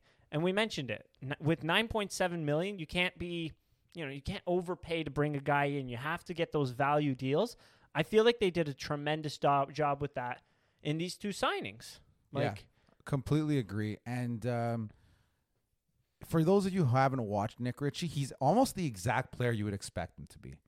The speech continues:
Speaker 1: Yeah.
Speaker 2: You know, he's a big guy. He shoots the puck hard. He throws the body. He's maybe not the fleetest of foot, but I wouldn't call him a bad skater. He's not a great
Speaker 1: No.
Speaker 2: skater. For his size, he moves around decently.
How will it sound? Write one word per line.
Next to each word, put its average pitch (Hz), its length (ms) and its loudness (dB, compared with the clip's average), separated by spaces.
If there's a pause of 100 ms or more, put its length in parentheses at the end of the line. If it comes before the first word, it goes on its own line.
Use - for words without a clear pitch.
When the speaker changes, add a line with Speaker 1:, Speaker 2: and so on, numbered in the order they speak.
(120)
Speaker 1:
Yeah. 147 120 -14 (140)
Speaker 2:
You 117 80 -2
know, 147 240 0 (240)
he's 123 160 -4
a 92 40 -4
big 156 220 2
guy. 147 360 2 (220)
He 104 80 -8
shoots 135 280 -6
the - 80 -6
puck 165 260 4
hard. 143 340 2 (100)
He - 80 -14
throws 117 300 -2
the 151 80 -2
body. 139 420 6 (560)
He's 87 160 -12
maybe 135 240 2
not 131 220 2
the 117 60 -2
fleetest 123 500 -4
of 180 100 0
foot, 165 320 4
but 110 100 -4
I 127 140 2
wouldn't 170 260 0
call 180 180 4
him 143 160 2
a 113 160 -4 (240)
bad 101 380 -2
skater. 156 340 -2
He's 139 120 -2
not 143 120 2
a 98 60 -4
great 90 360 -8
Speaker 1:
No. 113 40 -16
Speaker 2:
skater. 139 460 -4 (240)
For 143 140 4
his 135 160 4
size, 131 320 2
he 143 60 -4
moves 139 240 0
around 123 220 0
decently. 120 520 -4